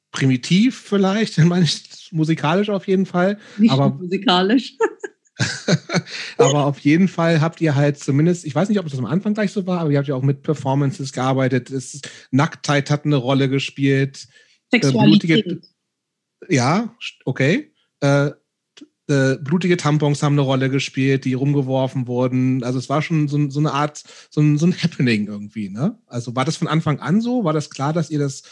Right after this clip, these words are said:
Speaker 1: so machen wollt? War das für dich klar? War dir das total wichtig? Oder war's,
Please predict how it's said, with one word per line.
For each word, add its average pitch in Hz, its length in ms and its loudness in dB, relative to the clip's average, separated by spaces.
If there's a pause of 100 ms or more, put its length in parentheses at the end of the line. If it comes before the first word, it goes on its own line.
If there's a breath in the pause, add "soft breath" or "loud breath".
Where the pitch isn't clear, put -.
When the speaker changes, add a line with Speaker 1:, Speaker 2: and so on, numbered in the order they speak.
(260 soft breath)
Speaker 1:
so - 140 -6
machen 180 320 0
wollt? 196 180 -2
War 143 60 -4
das 131 120 -2
für - 120 -12
dich 160 260 -6
klar? 226 400 -2 (180 soft breath)
War 131 120 -2
dir 139 120 0
das 147 160 -2
total 127 360 -6
wichtig? 208 480 -4
Oder 151 160 -2
war's, - 380 -4